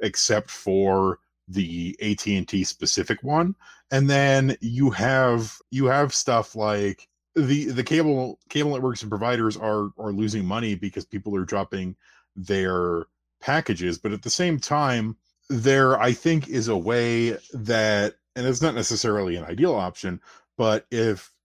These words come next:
you know, certain cable providers aren't really willing to play ball or stuff like that, that the individual teams could incorporate the play-by-play and broadcast stuff into their own,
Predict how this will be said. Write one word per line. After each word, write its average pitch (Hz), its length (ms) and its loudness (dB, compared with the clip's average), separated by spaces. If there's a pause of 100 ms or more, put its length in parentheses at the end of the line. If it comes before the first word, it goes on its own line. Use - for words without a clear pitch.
(160)
you 110 100 -10
know, 92 140 -6
certain 110 1000 -4 (720)
cable 131 320 0
providers 104 640 0
aren't 107 320 -2
really 98 220 -2
willing 101 320 -2
to 92 80 -2
play 95 260 -2
ball 107 400 2
or 90 80 0
stuff 87 320 -4
like 85 240 -8
that, 82 360 -6 (360)
that 107 380 0
the 107 160 -2
individual 127 640 0
teams 110 520 -2
could 107 280 0
incorporate 98 1040 0 (360)
the 95 760 -4
play-by-play 113 580 2
and 90 140 -2
broadcast 104 600 0
stuff 92 420 -4
into 107 240 -6
their 95 260 0
own, 92 540 -2